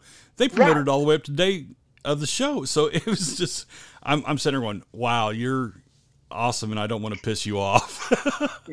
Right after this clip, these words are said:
Speaker 2: Right, but, you know, that dude, what a dumbass, because we're talking about a guy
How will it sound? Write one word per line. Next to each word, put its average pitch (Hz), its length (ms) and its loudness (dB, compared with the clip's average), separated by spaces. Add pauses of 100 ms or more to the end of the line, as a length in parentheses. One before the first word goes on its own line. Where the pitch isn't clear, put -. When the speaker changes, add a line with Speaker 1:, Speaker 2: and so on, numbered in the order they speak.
Speaker 2:
Right, 156 460 8
but, 190 200 8
you 220 100 8
know, 202 140 10
that 175 260 8
dude, 208 360 4
what 214 240 6
a 226 60 2
dumbass, 190 720 2
because 156 400 2
we're 202 100 0
talking 214 360 0
about 180 240 6
a 160 40 6
guy 139 440 2